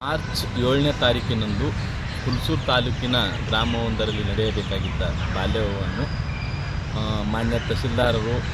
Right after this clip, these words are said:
ಮತ್ತು ಇ ಒ ಹಾಗೂ ಅಧಿಕಾರಿಗಳ ತಂಡ, ಆ, ನಿಲ್ಲಿಸಿದ್ದ-, ನಿಲ್ಲಿಸಿರ್ತಕ್ಕಂಥ ಕ್ರಮವನ್ನು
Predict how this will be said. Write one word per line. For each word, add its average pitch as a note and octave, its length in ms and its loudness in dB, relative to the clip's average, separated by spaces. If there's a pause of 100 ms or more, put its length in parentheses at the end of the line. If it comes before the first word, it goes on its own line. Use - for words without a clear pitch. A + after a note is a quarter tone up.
(560)
ಮತ್ತು A2 200 0
ಇ A2 200 0
ಒ A#2+ 200 0
ಹಾಗೂ A2 400 -2
ಅಧಿಕಾರಿಗಳ A2 500 0 (120)
ತಂಡ, A2+ 220 0
ಆ, - 880 -2
ನಿಲ್ಲಿಸಿದ್ದ-, A2+ 760 0
ನಿಲ್ಲಿಸಿರ್ತಕ್ಕಂಥ A#2+ 680 0
ಕ್ರಮವನ್ನು A2 580 0